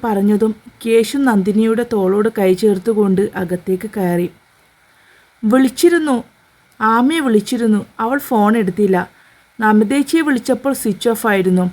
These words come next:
പിന്നെ കാശിയേട്ടനെ വിളിച്ചപ്പോഴും സ്വിച്ച് ഓഫ് ആയിരുന്നു." അകത്തേക്ക് കയറുന്നതിനിടെ കേശു പറഞ്ഞതും നന്ദിനി ചെറു പുഞ്ചിരിയോടെ അവനെ നോക്കി തലോടി. "നിങ്ങൾ എന്തെങ്കിലും കഴിച്ചിനോ?" കണ്ണനോടും കേശുവിനോടും ചോദിക്കുന്നതിനോടൊപ്പം ജഗയെയും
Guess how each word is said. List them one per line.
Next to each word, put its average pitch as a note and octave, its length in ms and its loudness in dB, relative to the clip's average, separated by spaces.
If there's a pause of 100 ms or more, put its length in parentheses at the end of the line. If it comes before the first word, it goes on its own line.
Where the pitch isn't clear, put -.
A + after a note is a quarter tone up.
(520)
പിന്നെ A#3 260 2 (140)
കാശിയേട്ടനെ C#4+ 680 0
വിളിച്ചപ്പോഴും B3+ 520 0
സ്വിച്ച് A3+ 340 -2
ഓഫ് A3+ 160 -4
ആയിരുന്നു." F#3 300 0 (760)
അകത്തേക്ക് D#4 680 0
കയറുന്നതിനിടെ B3+ 840 2 (180)
കേശു G3+ 400 2
പറഞ്ഞതും G#3 500 0 (100)
നന്ദിനി G#3 420 0
ചെറു G#3+ 380 2
പുഞ്ചിരിയോടെ G3 600 0 (100)
അവനെ F#3+ 300 0
നോക്കി G3+ 400 -2
തലോടി. F3+ 360 0 (760)
"നിങ്ങൾ A#3+ 300 4
എന്തെങ്കിലും C4 500 0
കഴിച്ചിനോ?" G#3+ 560 2 (880)
കണ്ണനോടും C4+ 680 2
കേശുവിനോടും A#3 680 0
ചോദിക്കുന്നതിനോടൊപ്പം A3 1040 -2 (140)
ജഗയെയും G3 540 2